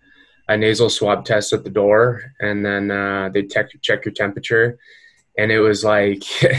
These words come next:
<laughs> the whole, it was just, it was a little bit eerie at first, right? You walk up to the MasterCard Center, and, uh, there's a,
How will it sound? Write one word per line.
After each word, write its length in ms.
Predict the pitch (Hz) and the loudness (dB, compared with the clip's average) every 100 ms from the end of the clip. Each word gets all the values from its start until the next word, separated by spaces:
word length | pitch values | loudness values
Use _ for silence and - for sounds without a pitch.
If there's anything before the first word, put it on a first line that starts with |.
| - - | -4 -14
<laughs> 500 | - - - _ - | -20 -20 -20 _ -4
the 80 | |
whole, 280 | 110 123 120 | 0 4 4
it 100 | 117 | 4
was 220 | 117 110 - | 2 0 0
just, 340 | 147 - - | 0 0 0
it 60 | 139 | 4
was 200 | 147 135 | 4 6
a 40 | |
little 220 | 135 156 | 6 6
bit 200 | 131 131 | 4 0
eerie 400 | - 120 143 107 | -2 -2 0 0
at 160 | 92 - | -4 -6
first, 340 | 101 95 - | -12 -12 -8
right? 220 | 101 104 | -4 -4
You 140 | 101 104 | -6 -4
walk 280 | 107 110 120 | -2 -2 -4
up 120 | 113 | -4
to 100 | 107 | -6
the 60 | |
MasterCard 680 | 98 95 110 - - 98 95 | -4 -6 -6 -8 -6 -4 -4
Center, 440 | - 101 98 104 - _ _ _ - | -6 -8 -8 -10 -14 _ _ _ -16
and, 280 | 98 95 95 | -12 -12 -6
uh, 280 | 98 95 95 | -4 -2 -4
there's 220 | 98 | -6
a, 40 | 101 | -8